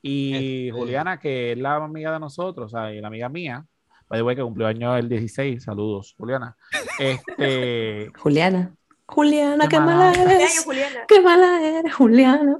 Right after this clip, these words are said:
Speaker 2: Mira, esa canción
Speaker 1: Qué
Speaker 2: pega, fíjate.
Speaker 1: pasito. Eh, ella le gusta mucho la comida peruana y tenemos un date para ir a uno de los restaurantes favoritos de ella.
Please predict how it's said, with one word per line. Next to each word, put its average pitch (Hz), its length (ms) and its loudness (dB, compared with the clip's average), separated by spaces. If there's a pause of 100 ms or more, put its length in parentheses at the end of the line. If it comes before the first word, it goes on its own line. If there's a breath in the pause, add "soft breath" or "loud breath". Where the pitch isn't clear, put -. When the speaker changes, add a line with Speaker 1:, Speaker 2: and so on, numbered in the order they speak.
Speaker 2:
Mira, - 440 4
esa - 180 0
canción 180 280 2
Speaker 1:
Qué - 80 -4
Speaker 2:
pega, 156 360 2
fíjate. 165 260 -2
Speaker 1:
pasito. 117 240 -4 (800 loud breath)
Eh, 135 1040 0 (260)
ella 139 200 0
le 143 60 0
gusta 147 220 -6
mucho 151 220 -10
la 151 80 -4
comida 131 300 -8
peruana 127 580 -6
y 127 120 -10
tenemos 127 400 -8
un 143 300 -10
date 135 440 -4 (480)
para 120 380 -2
ir 117 200 -8
a 117 80 -6
uno 123 240 -10
de 131 60 -6
los 139 100 -10
restaurantes 135 440 -10
favoritos 131 480 -8
de 135 280 -6
ella. 117 280 -10